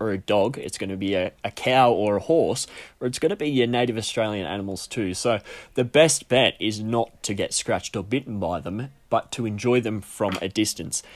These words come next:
Um, but that's not to say there's any reason to be afraid of them. They can give you Lyme disease if you allow them to bite or scratch you, but if you're not trying to hand feed these animals,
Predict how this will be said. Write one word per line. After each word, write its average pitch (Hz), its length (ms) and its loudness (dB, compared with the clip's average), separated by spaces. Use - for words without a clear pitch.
Um, 107 280 -2
but - 80 -6
that's 151 220 0
not 170 160 -4
to 147 80 -4
say 156 240 4
there's 123 220 0
any 123 160 0
reason 113 340 0
to 104 180 -2
be 92 300 -2
afraid 120 400 2
of 104 140 -6
them. - 160 -10
They 101 120 -4
can 160 280 -4
give 151 240 -2
you 139 140 4
Lyme 139 340 2
disease 113 500 0
if 117 180 -2
you 135 140 4
allow 123 260 6
them 113 160 -4
to 117 80 -4
bite 113 260 4
or 98 60 -2
scratch - 420 -2
you, 76 140 -6
but - 160 -10
if - 120 -10
you're 135 120 0
not 147 160 -2
trying 127 260 0
to 113 100 -4
hand 120 380 -2
feed 113 280 -2
these 104 200 -2
animals, 113 500 -2